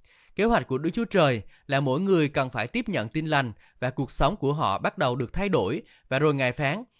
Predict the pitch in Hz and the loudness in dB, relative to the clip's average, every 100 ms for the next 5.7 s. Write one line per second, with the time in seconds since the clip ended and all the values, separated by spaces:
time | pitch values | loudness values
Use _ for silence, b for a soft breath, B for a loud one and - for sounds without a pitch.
0 | _ _ 208 - 175 170 120 151 101 - | _ _ -2 4 4 4 0 0 -4 -4
1 | 208 208 208 185 208 208 - b - 127 | -4 -2 -4 2 2 2 -2 b -6 -4
2 | 120 92 123 156 151 180 190 175 151 165 | -2 -4 0 0 0 -4 -4 -4 0 2
3 | 156 147 _ _ _ - 131 190 214 208 | 0 -2 _ _ _ -6 0 2 2 0
4 | 247 - 240 208 208 208 147 123 131 127 | -4 0 0 4 4 2 -2 -2 2 2
5 | 139 143 170 180 147 107 165 | 0 -2 -2 0 0 0 -2